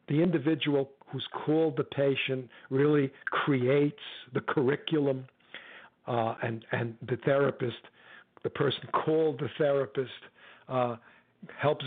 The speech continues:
guide the discussion so that new skills are learned and new insights into the kind of traps I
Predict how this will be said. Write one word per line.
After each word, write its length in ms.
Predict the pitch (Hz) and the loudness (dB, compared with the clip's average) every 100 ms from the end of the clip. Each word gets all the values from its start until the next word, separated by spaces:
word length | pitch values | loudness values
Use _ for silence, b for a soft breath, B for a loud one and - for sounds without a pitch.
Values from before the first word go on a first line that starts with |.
| 107 | -4
guide 520 | 143 139 143 143 143 131 - | 2 4 4 4 2 -2 -8
the 60 | 135 | -8
discussion 760 | 123 - - 139 120 - 120 110 B B B - | -8 -8 -2 0 2 0 -2 -10 B B B -10
so 80 | 135 | -6
that 340 | 113 123 117 - - | -2 0 0 -4 -6
new 200 | 135 165 - | 0 0 0
skills 340 | - 151 139 135 | 0 2 4 2
are 80 | 143 | 0
learned 460 | 123 127 120 123 | 2 4 4 2
and 180 | 113 113 | -2 -2
new 160 | 131 127 | -2 -2
insights 680 | 139 139 - - 131 117 117 - - - B B B B | -2 -4 -4 -2 0 0 -4 -12 -20 -20 B B B B
into 260 | 131 127 123 | -8 -4 -4
the 120 | - 123 | -4 -2
kind 300 | 139 143 139 | 0 2 0
of 80 | 120 - - | -2 -4 -2
traps 320 | 156 123 - - | 0 0 -2 -6
I 120 | 117 | -6